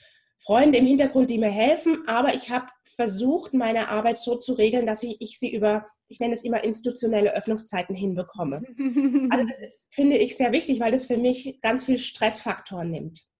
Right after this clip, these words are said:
Speaker 1: Also
Speaker 2: Ja.
Speaker 1: wenn ich mir vorstellen müsste, ich müsste noch irgendwelche Schließzeiten abdecken, das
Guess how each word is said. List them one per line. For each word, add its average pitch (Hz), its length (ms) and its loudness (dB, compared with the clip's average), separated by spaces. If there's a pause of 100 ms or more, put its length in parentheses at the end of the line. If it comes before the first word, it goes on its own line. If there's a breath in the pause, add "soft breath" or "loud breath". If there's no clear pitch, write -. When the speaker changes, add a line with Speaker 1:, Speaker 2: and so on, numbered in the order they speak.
(180)
Speaker 1:
Also 196 180 -2
Speaker 2:
Ja. 196 80 0
Speaker 1:
wenn 196 80 -8
ich - 120 -16
mir 214 140 0
vorstellen 240 460 0
müsste, 240 220 0
ich 214 140 -4
müsste 233 240 -2
noch 214 180 0
irgendwelche 208 320 -2
Schließzeiten 247 580 0
abdecken, - 480 -6
das - 280 -6